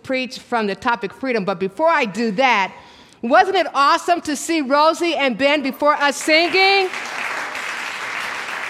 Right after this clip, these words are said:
Now, what you need to know is that those are two of the songs that will be sung at Vacation Bible School this summer. And you need to know that as a congregation, we will be singing those songs.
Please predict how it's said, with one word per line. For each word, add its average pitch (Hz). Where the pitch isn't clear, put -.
Now, 262
what 302
you 311
need 370
to 277
know 277
is 254
that 254
those 339
are 247
two 330
of 403
the 311
songs 320
that 285
will 269
be 262
sung 320
at 262
Vacation 277
Bible 359
School 254
this 214
summer. 233
And 320
you 277
need 359
to 294
know 285
that 262
as 277
a 277
congregation, 294
we 349
will 392
be 302
singing 349
those 285
songs. 392